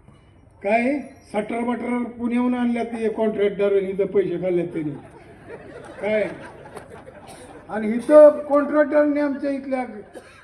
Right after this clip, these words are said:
गोरगरीब कोण काम करत असेल त्याला दम देत होता, "मतदान इकडं कर." अरे, ही कुठली शाळा तुझी? मामाने पैसे आणलं आणि ह्याचा रुबाब.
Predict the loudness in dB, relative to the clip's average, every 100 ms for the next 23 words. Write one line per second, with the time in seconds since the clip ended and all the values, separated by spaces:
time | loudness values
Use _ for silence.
0 | 0 4 6 4 0 -4 -6 -6 -4 -4
1 | -4 -4 -4 -2 -4 -4 -6 -2 -2 0
2 | -2 -2 -2 -2 -2 -2 -6 -8 -18 _
3 | _ -12 -8 -8 -8 -8 -6 -4 -2 -4
4 | -6 -12 -20 -20 -20 -20 -20 -8 4 6
5 | 6 6 4 8 8 8 8 6 4 2
6 | -2 -2 -6 -10 -20 -20 -20 -14 0 4
7 | 6 8 8 8 6 6 6 6 6 4
8 | 4 6 6 4 2